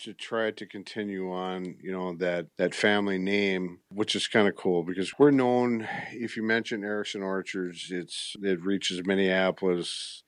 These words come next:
uh, Milwaukee, in that whole area, this whole region.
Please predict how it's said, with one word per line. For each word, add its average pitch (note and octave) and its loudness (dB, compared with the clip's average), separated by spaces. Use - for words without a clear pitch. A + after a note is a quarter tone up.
uh, E2 -2
Milwaukee, F2 4
in F2+ -2
that F2+ 0
whole F#2 2
area, F2 -2
this E2+ -6
whole E2+ 0
region. E2 -2